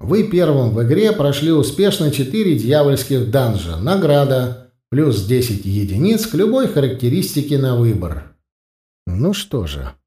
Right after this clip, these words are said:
ожидаемо интересные награды. Самое главное, смогу улучшить кардинально один из навыков, надо только выбрать какой.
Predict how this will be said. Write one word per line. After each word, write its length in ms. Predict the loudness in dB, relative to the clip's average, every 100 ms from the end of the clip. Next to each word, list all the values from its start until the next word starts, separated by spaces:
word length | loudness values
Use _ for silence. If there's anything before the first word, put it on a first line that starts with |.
| -8
ожидаемо 680 | -4 -4 -2 0 0 0 0
интересные 560 | 0 2 2 2 2
награды. 600 | 4 2 2 0 0 -2 -6 _ _ _
Самое 460 | -12 -6 -4 -2 -4
главное, 600 | -2 0 0 0 -4 -8 _ _ _ _
смогу 460 | -4 0 0 0 0
улучшить 600 | 0 0 -2 -2 -8 -6
кардинально 720 | -4 0 0 2 2 2 2
один 300 | 2 2 2
из 160 | 4
навыков, 580 | 2 4 2 -2 -6 -6
надо 300 | -4 -2 -2
только 320 | -2 -2 0
выбрать 420 | 0 0 0 -2
какой. 640 | -2 -4 -2 -2 -2 -8